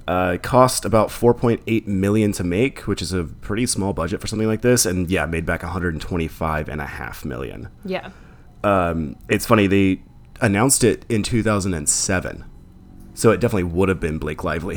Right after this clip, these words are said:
Speaker 1: <laughs> if they had done it
Speaker 2: Oh,
Speaker 1: then.
Speaker 2: for sure, for sure.
Speaker 1: I think that's why Tree is the way she is. I'm pretty sure she had, like, it was written with Blake Lively in mind. It had to have been.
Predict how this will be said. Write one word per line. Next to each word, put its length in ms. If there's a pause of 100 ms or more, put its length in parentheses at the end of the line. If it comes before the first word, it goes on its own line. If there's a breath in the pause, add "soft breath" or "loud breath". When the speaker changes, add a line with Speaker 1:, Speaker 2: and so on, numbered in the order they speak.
Speaker 1:
<laughs> 80
if 460
they 140
had 140
done 140
it 120
Speaker 2:
Oh, 220
Speaker 1:
then. 100
Speaker 2:
for 100
sure, 400
for 160
sure. 260
Speaker 1:
I 60
think 220
that's 180
why 200
Tree 520
is 300
the 80
way 100
she 200
is. 120
I'm 200
pretty 200
sure 220
she 220
had, 300
like, 140
it 140
was 100
written 240
with 100
Blake 220
Lively 240
in 80
mind. 220
It 60
had 200
to 60
have 80
been. 260